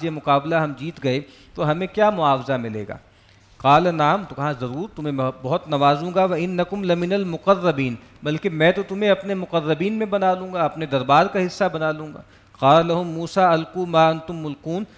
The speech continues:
سیدنا موسیٰ نے کہا کہ ڈالو جو تم نے ڈالنا ہے۔ فألقوا حبالهم وعصيهم وقالوا بعزة فرعون إنا لنحن الغالبون۔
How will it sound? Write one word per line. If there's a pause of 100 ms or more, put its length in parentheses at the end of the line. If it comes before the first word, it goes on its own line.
سیدنا
موسیٰ
نے
کہا
کہ
ڈالو
جو
تم
نے
ڈالنا
ہے۔ (400)
فألقوا
حبالهم
وعصيهم
وقالوا
بعزة
فرعون
إنا
لنحن
الغالبون۔